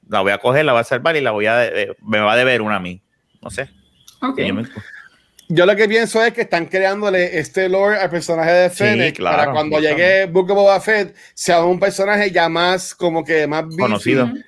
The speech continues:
Speaker 3: Y como que, porque de nuevo, yo, ¿sabes? Qué cool que van a hacer la serie,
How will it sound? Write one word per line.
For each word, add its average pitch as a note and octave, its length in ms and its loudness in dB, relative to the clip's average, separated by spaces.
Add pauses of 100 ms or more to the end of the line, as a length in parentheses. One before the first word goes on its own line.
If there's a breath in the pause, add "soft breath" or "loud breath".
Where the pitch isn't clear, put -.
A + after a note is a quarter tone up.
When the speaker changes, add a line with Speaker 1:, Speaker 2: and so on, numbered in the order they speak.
(320)
Speaker 3:
Y F3 180 2
como E3 320 0
que, E3 380 2
porque D#3+ 260 0
de E3 180 4
nuevo, E3+ 600 4
yo, D3+ 240 0
¿sabes? E3+ 300 2
Qué F3+ 160 2
cool G#3+ 240 0
que B3+ 80 -2
van A3 140 2
a - 20 -4
hacer A3 180 -4
la G#3+ 160 0
serie, F3+ 560 -2